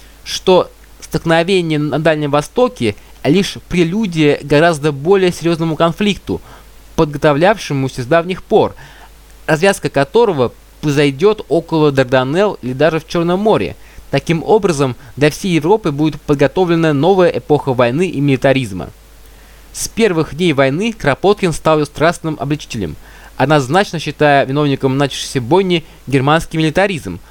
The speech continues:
а кайзеровскую Германию — агрессором, которому народы Европы должны дать отпор. Собственно,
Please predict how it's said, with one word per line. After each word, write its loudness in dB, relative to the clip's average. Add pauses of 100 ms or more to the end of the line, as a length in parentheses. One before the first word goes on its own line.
а -2
кайзеровскую -2
Германию — 0
агрессором, -2 (280)
которому 0
народы 2
Европы 2
должны 0
дать 0
отпор. 0 (500)
Собственно, -2